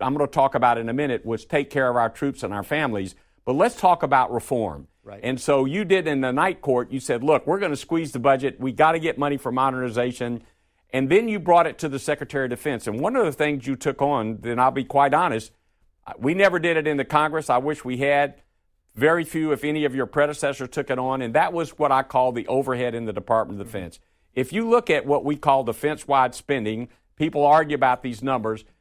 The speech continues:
Speaker 1: D O D will admit it's between seventeen to twenty percent. But if you add in what's called the classified spending on the big defense agencies,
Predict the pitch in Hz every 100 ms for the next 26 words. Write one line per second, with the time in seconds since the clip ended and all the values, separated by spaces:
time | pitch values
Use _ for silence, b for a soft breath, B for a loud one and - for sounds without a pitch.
0 | _ 120 196 202 165 170 151 143 127 131
1 | 147 127 123 - - - 143 127 - 143
2 | 139 135 135 123 - - 135 127 117 -
3 | 151 92 - _ _ 127 139 165 185 202
4 | 208 175 147 147 - 147 139 117 - 170
5 | 170 143 120 113 - 120 123 123 117 110
6 | 135 113 - 139 135 107 101 95 - 107